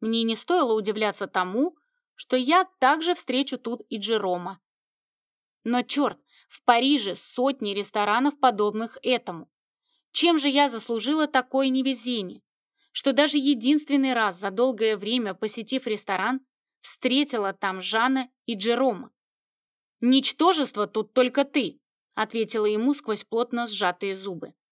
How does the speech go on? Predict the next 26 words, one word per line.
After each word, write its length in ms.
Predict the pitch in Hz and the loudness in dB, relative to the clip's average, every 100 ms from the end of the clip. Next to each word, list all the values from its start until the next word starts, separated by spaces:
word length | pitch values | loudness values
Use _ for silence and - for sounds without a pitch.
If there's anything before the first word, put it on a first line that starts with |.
| _ _ _ _ _ _ _ _ _ - | _ _ _ _ _ _ _ _ _ 2
Я 160 | 254 | 4
видела, 340 | 294 359 320 277 | 4 6 6 4
что 160 | - | 2
Камиль 360 | 247 247 262 339 | 2 2 4 2
сразу 360 | - 254 277 254 | 2 2 2 0
приоткрыл 480 | 226 220 - 247 | 0 0 0 0
губы, 300 | 226 269 262 | 2 0 0
собираясь 480 | 247 226 214 226 226 | -2 -2 0 0 0
ответить 420 | 226 240 247 233 | -2 0 -2 -2
на 100 | 220 | -2
оскорбление 640 | 214 - 220 208 226 220 214 | -2 -2 -4 -2 -4 -4 -4
Джерома, 460 | 208 254 254 170 - _ _ _ | -2 0 0 -2 -14 _ _ _
но 320 | - 277 415 _ - | 0 2 2 _ -2
тут 180 | 294 311 | 0 0
же 80 | 294 | 0
как-то 380 | 254 262 - | 2 0 -2
стушевался, 840 | 269 269 - 254 202 190 - 190 - _ _ | -4 -4 -2 0 0 -2 -4 -12 -14 _ _
бросив 400 | 220 240 247 247 | 0 2 2 -2
на 100 | 214 | -4
меня 280 | 208 208 254 | -2 0 2
растерянный 540 | 233 - 220 208 208 | 0 -2 -4 -2 -4
взгляд. 360 | 208 202 170 - _ _ _ _ _ | -6 -8 -10 -12 _ _ _ _ _
Наверное, 420 | 214 214 220 226 | -4 0 0 0
он 140 | 220 220 | -2 -2
узнал 340 | 214 247 262 | -2 2 2
Джерома 560 | 202 208 254 302 202 | 0 0 2 2 0